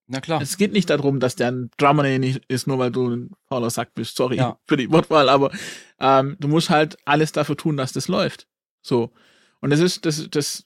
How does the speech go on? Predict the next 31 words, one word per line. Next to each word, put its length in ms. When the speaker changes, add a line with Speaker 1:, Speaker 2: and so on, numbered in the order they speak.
Speaker 2:
warum 280
ich 100
auch 140
an 100
die 80
Sache 240
glaube 400
und 100
was 140
ich 260
so 200
geil 240
an 160
diesem 300
Mythemia, 680
äh, 280
Ding 180
finde, 260
ist, 160
dass 160
dieser 220
Zusammenhalt 640
da 160
ist, 300
dass 200
man 160
ein 60
Team 260
ist 180
und 120
dass 220